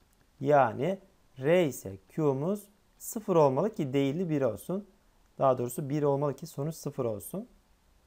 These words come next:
R ise Q'nun değili birdir. Şu şekilde söylüyoruz. Sıfır olması neydi? Bir sıfır sıfır da mümkündü sadece. Demek ki R'miz bir, Q'muz da burada sıfırdır. Yani burada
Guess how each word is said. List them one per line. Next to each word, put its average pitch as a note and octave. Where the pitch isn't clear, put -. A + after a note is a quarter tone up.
R E3
ise C#3+
Q'nun C#3
değili B2+
birdir. B2+
Şu -
şekilde G2+
söylüyoruz. G#2+
Sıfır G#3+
olması G3
neydi? G3
Bir G3
sıfır F#3+
sıfır F3+
da C3+
mümkündü A2+
sadece. A#2
Demek D3+
ki A2
R'miz A#2+
bir, D3
Q'muz A#2+
da A#2+
burada D3+
sıfırdır. -
Yani D#3+
burada D#3+